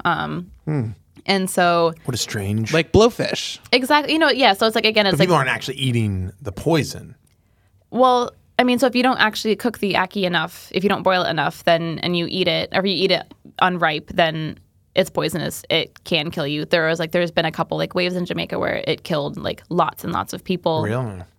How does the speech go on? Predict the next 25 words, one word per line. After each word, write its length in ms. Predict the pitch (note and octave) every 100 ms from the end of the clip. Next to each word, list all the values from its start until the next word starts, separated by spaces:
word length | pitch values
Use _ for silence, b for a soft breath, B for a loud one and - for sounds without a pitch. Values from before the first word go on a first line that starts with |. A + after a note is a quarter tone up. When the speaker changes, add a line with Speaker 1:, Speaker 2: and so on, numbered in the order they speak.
| _ -
Speaker 1:
But 100 | A#3
again, 180 | C4
it, 100 | A3+ -
it's 140 | G3+
their 140 | G3+ F#3+
national 420 | E3 F3 F#3 F3
food, 280 | - F3+ A3
and 120 | G#3
so 100 | F#3+
that 140 | F3+
was 180 | F3 F3+
interesting 400 | F#3+ F3 E3+ E3+ E3
to 100 | E3+
me. 120 | D#3+
Like, 180 | D#3+ E3+
why, 400 | D#3 E3 D#3+ D#3+ b b b b b
why 140 | E3 E3+
are 100 | E3+
people 260 | F3 F#3
eating 240 | F3+ E3+ D#3+
something 220 | D#3+ D#3+
that's 160 | D#3 -
poisonous? 540 | - D4+ B3+ G3 E3+
And 160 | D#3+ E3+
so 360 | D#3+ D#3 D3+